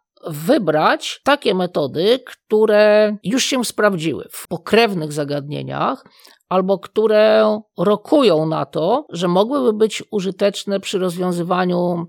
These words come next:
takiego problemu. Najlepiej wybrać ich kilka. Dlaczego? No to tutaj znowu się, mm, odwołam do, do słów,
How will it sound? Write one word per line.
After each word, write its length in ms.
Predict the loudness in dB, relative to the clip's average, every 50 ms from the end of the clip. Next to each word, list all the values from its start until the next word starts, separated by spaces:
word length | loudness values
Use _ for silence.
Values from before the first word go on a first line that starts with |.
| _ -10
takiego 380 | -8 -2 0 0 0 0 -2
problemu. 720 | -4 -4 -6 -6 -4 -6 -6 -6 -6 -4 -6 -6 -6 _ _ _ _ _ -20 -20 _ _ _ -8
Najlepiej 920 | -4 -2 0 0 2 0 -2 0 0 2 2 4 4 4 2 0 -2 _ -4
wybrać 380 | 0 0 2 4 2 0 0 -2
ich 140 | -6 -8 _ _
kilka. 540 | -8 -4 0 0 0 0 -2 -8 -10 -10 -10 _
Dlaczego? 520 | -4 0 0 0 0 0 -6 -6 -6 -8 -16 _ -12
No 120 | -10 -10 -6
to 140 | -4 -6
tutaj 320 | -6 -6 -6 -4 -4 -4 -4
znowu 240 | -4 -4 -4 -4 -4
się, 140 | -4 -4
mm, 800 | -2 -2 -2 -4 -4 -6 -8 -6 -6 -6 -4 -4 -6 -6 -8 -10 -12 _ _ -6
odwołam 540 | -4 -4 0 0 2 4 4 2 2 2
do, 280 | 2 2 2 2 0 -2 -4 -8 -10
do 280 | -6 0 2 2 2
słów, 540 | 0 -2 -2 2 2 2 2 2 -2 -6 -14